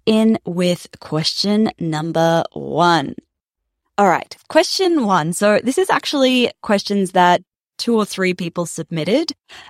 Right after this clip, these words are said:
And that was, "Where do I begin? How do I even start?" So the very first place I would say for anybody who's thinking of starting a podcast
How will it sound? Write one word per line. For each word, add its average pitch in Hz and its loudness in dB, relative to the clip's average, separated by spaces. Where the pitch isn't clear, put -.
And 214 4
that 220 2
was, 254 4
"Where 196 4
do 220 4
I 214 4
begin? 180 -4
How 202 4
do 233 6
I 226 2
even 185 0
start?" - -8
So 214 2
the 196 0
very 277 4
first 359 2
place 208 0
I 190 2
would 190 0
say 185 -2
for - -10
anybody 190 2
who's 175 -6
thinking 175 0
of 165 -2
starting 165 -2
a 151 -6
podcast 156 -4